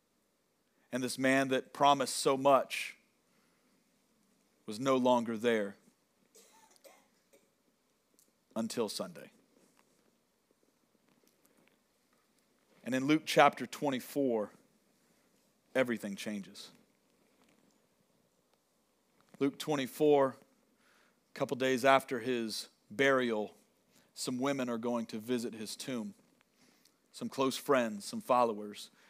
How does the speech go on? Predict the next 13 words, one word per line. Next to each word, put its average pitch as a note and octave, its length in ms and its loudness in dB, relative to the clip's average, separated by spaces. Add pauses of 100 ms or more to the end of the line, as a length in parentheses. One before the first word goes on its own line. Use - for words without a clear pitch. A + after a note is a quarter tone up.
(180)
And B2+ 100 -6
they're B2+ 60 2
going C#3+ 360 4
there B2+ 140 -2
with A2+ 140 -6
some A2+ 120 -10
spices. - 760 -6 (560)
And A#2+ 140 -4
that's, - 440 2 (1300)
it C3+ 40 2
was C#3 120 2
ritual D3+ 460 4
there. C#3+ 340 6